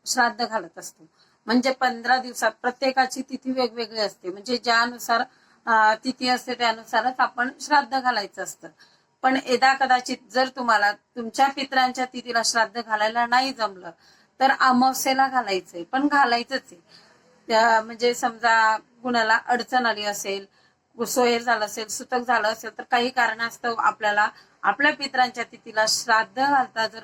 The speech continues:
नाही आलं, काही अडचण आली, तर ते आपण अमावस्येला घालायला पाहिजे. श्राद्ध केलंच पाहिजे का? हो, श्राद्ध घातलंच पाहिजे पितरांचं.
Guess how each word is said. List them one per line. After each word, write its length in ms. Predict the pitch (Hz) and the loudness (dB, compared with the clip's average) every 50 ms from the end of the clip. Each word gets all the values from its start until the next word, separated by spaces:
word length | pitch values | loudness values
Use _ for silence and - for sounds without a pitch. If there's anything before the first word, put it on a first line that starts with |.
| 220 208 214 | -20 -8 -2
नाही 240 | 220 226 240 269 | 0 0 2 2
आलं, 280 | 277 240 208 180 175 160 - _ _ _ _ _ _ _ _ _ | 2 2 2 0 -2 -8 -16 _ _ _ _ _ _ _ _ _
काही 120 | - 240 247 | 0 2 2
अडचण 400 | 254 233 214 202 - 254 254 254 | 4 2 2 0 -2 0 2 4
आली, 240 | 247 226 190 175 160 _ _ _ _ _ _ _ - | 4 2 0 -2 -8 _ _ _ _ _ _ _ 0
तर 200 | 247 254 262 254 - | 2 2 2 2 0
ते 160 | - 240 233 | 0 0 2
आपण 320 | 233 220 - - - 220 220 | 2 2 0 0 -4 -6 -4
अमावस्येला 680 | - - 226 220 220 220 214 - - 226 220 214 220 226 | -4 -4 -4 -4 -6 -8 -8 -6 -4 -4 -2 0 -2 -2
घालायला 440 | 226 233 214 185 165 165 165 165 160 | -2 -2 -4 -4 -4 -6 -8 -8 -8
पाहिजे. 360 | - 170 160 156 - - 160 | -10 -12 -16 -16 -16 -16 -20
श्राद्ध 380 | 160 _ 247 240 233 214 262 | -6 _ 0 0 0 0 -2
केलंच 420 | 262 254 262 247 240 247 247 247 - | -4 -2 -2 -2 -2 -2 -4 -4 -2
पाहिजे 280 | - 226 214 208 202 | -2 -2 -2 -2 -6
का? 140 | 190 - 180 | -10 -12 -12
हो, 360 | 185 185 180 - 233 226 226 226 | -12 -12 -12 -8 -6 -6 -4 -4
श्राद्ध 560 | 220 - 220 214 208 202 185 190 233 240 240 233 | -4 -2 0 0 0 -2 -4 -6 -6 -4 -4 -6
घातलंच 500 | 226 208 202 _ _ 226 240 240 - - | -6 -10 -12 _ _ -8 -8 -8 -6 -4
पाहिजे 260 | - 220 202 196 214 | -4 -4 -4 -4 -8
पितरांचं. 680 | - - 202 190 - 180 185 185 180 175 - - - | -10 -10 -10 -10 -6 -4 -4 -4 -4 -6 -12 -18 -18